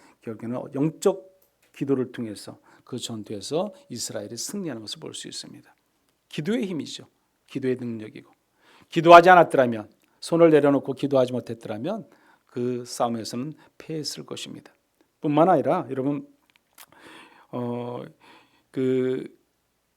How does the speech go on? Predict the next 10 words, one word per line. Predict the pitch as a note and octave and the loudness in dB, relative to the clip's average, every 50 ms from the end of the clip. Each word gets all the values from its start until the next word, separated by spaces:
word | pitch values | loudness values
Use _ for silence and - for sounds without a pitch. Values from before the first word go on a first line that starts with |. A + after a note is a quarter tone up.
| _ - | _ -12
갈멜산 | - C#3+ D#3 D#3+ F3+ G3+ G3 G3 G3 F3+ E3 | -4 0 4 6 6 6 6 6 4 4 4
위에서 | D3+ C#3+ D3 - C#3+ | 4 4 4 2 0
엘리야 | C3 C3 C3+ C#3+ C#3+ C#3 | 2 2 4 4 2 2
선지자가 | - C#3 C3 B2 A#2+ B2 A#2 A#2+ | 0 -2 -4 -4 -4 -4 -2 -2
얼마나 | A2 A#2 B2 B2+ B2 A#2+ A2+ A#2 | -4 -4 -4 -4 -4 -6 -6 -8
또 | - A#2+ | -10 -12
간절한 | A2+ - B2 A#2 A2+ A2+ A2+ A2 | -12 -10 -10 -8 -8 -8 -8 -8
마음으로 | A2 G#2+ G#2+ | -10 -12 -14
기도했습니까? | G#2+ - - A2+ G#2 - - A#2+ A2+ A2 G#2+ - - - _ _ _ _ _ _ _ _ _ _ _ _ _ _ _ _ _ _ _ _ _ _ _ | -16 -16 -12 -12 -12 -12 -12 -14 -14 -16 -16 -20 -20 -20 _ _ _ _ _ _ _ _ _ _ _ _ _ _ _ _ _ _ _ _ _ _ _
그 | - E3+ F3 F3 E3+ | -4 -2 0 0 0